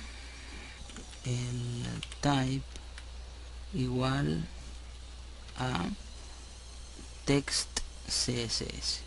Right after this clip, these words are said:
Aquí cierro con el slash, cerramos aquí,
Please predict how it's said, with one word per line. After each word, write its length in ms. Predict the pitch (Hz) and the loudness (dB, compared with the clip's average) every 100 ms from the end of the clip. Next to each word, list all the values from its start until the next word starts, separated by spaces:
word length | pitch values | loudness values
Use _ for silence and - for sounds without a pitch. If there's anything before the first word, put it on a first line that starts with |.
| - - - - - - - - - - | -8 -8 -8 -8 -8 -8 -8 -8 -8 -2
Aquí 260 | 123 - 131 | 0 4 4
cierro 560 | - 143 143 143 151 143 | 8 8 8 8 4 4
con 300 | - 139 143 | 8 10 10
el 140 | 135 123 113 | 8 6 2
slash, 720 | 127 131 143 143 - - - - - - - - - - - - - - - - - - - - - - | 2 4 4 2 0 -2 -4 -8 -10 -6 -2 -2 -4 -10 -8 -6 -6 -8 -10 -10 -10 -10 -10 -10 -8 -4
cerramos 600 | - 127 117 120 117 117 | -2 0 0 2 2 2
aquí, 120 | - | -2